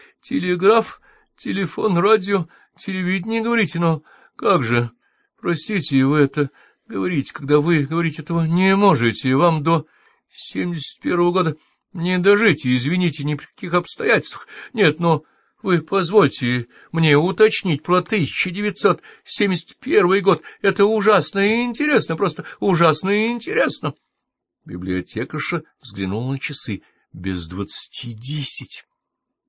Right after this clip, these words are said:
А в зале никого, кроме нее и этого сумасшедшего мальчика. «Молодой человек!» Получилось, что она пискнула. «Я не могу больше ждать.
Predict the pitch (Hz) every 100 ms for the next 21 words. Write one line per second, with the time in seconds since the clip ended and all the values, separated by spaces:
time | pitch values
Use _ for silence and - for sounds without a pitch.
0 | _ - 127 139 139 247 269 220 135 117
1 | 117 117 - 113 139 147 107 98 98 98
2 | 92 101 120 135 139 135 - 117 98 -
3 | - - 101 95 87 - - - _ _
4 | _ - 113 139 151 170 160 180 247 240
5 | 240 _ - - 285 247 226 180 - -
6 | _ _ _ _ _ _ - 98 - 101
7 | - 113 113 - 135 - 101 87 _ -
8 | - - 175 254 269 269 262 277 277 294
9 | 294 285 - 233 156 123 -